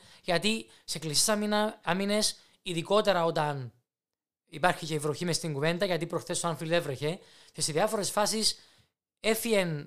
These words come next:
η μπάλα που το λένε λίγο, αλλά δεν μπορούσαμε να το εκμεταλλευτούμε τούτον. Παρ' όλα τα αυτά όμως, α, τέσσερα γκολ μπήκαν με υπέροχον τρόπο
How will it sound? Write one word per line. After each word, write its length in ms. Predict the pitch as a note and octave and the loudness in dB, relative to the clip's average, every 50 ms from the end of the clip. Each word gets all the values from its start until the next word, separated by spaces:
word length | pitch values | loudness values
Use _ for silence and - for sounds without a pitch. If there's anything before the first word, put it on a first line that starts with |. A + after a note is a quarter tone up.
| - | -12
η 140 | _ - E3+ | _ -8 -6
μπάλα 320 | D#3 C#3+ E3 E3 D#3+ D3+ C3+ | 2 4 4 4 4 2 0
που 100 | D3 D3 | -2 -4
το 100 | C#3+ C#3 | -4 -2
λένε 280 | C#3+ D#3 D3+ D3 C#3 | -2 -2 -2 -2 -4
λίγο, 360 | C3+ D3+ F#3 G#3 A3 A3+ A3+ - | -4 0 2 2 4 2 2 0
αλλά 520 | F3+ F3 F3+ F#3 F#3+ F#3+ F#3+ F#3 - - _ _ _ _ _ _ | 0 0 2 4 4 4 2 0 -4 -14 _ _ _ _ _ _
δεν 180 | - F#3 G3 F#3+ | -2 0 0 2
μπορούσαμε 380 | F3 F3+ E3+ E3+ E3 E3 D#3+ | 4 4 2 2 2 0 -2
να 140 | D3+ D3+ C#3+ | -2 -2 -2
το 380 | C3 C3+ C3 B2+ A#2+ A#2 - _ _ _ _ _ _ _ _ | -4 -4 -6 -6 -6 -8 -12 _ _ _ _ _ _ _ _
εκμεταλλευτούμε 640 | _ D#3+ D#3 D#3 C#3+ D3+ C#3+ D3 - - - D#3 C#3 C3+ | _ -12 -12 -8 -6 -4 -4 -4 -6 -8 -8 -8 -6 -4
τούτον. 440 | C3+ F3 F3+ G#3+ A3 A3+ A3+ - _ _ | -4 -2 0 0 0 0 -2 -8 _ _
Παρ' 140 | - E3 | -2 0
όλα 120 | F#3 G3+ F#3+ | 2 2 2
τα 80 | G3 | 2
αυτά 240 | G3 G3 - - F3+ | 0 0 2 2 2
όμως, 400 | F#3 F#3 F#3+ F#3+ F3+ - - - - _ _ _ _ _ _ _ _ _ - | 2 2 0 -2 -2 -2 -4 -6 -12 _ _ _ _ _ _ _ _ _ -6
α, 180 | D3 D3 C#3+ C#3+ | -6 -4 -4 2
τέσσερα 400 | - G#3 G3 - - G#3 F#3 E3+ | 2 4 4 4 4 2 2 0
γκολ 360 | D#3+ D3 F3 F#3 F3+ E3 D3+ | 0 2 2 2 2 2 0
μπήκαν 420 | C#3 F3+ F3 F#3 F3+ F3+ F3+ F3 - | -2 -2 0 2 2 2 0 -4 -8
με 120 | E3 C#3+ | -10 -10
υπέροχον 400 | B2+ A#2 D#3+ G3 G#3+ - F3+ E3+ | -4 0 2 2 2 0 -2 -2
τρόπο 500 | D#3+ E3 F3 E3+ E3+ F3 F3+ F3+ F3+ - | 0 0 0 2 2 2 0 0 -2 -10